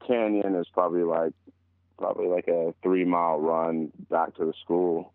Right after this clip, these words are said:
Um, it was, like, at the bottom of this, uh, uh, of these waterfalls in Twin Falls, Idaho. And he literally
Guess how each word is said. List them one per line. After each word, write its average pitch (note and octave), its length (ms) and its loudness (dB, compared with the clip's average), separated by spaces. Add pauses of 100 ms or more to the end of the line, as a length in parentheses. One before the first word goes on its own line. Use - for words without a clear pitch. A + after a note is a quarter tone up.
(200)
Um, D#2 280 -2
it D#2+ 60 0
was, D#2+ 100 -4
like, E2 120 2
at D#2+ 100 0
the E2 60 0
bottom D#2+ 360 0
of D#2 120 0
this, D#2+ 200 -2 (180)
uh, D#2 380 0 (400)
uh, G1+ 380 -2 (180)
of D#2+ 200 0 (160)
these F2 160 0
waterfalls E2 600 2
in D2+ 80 -4
Twin D#2+ 240 0
Falls, D#2 240 0
Idaho. E2 500 0 (760)
And E2+ 200 2
he E2 120 0
literally E2+ 640 0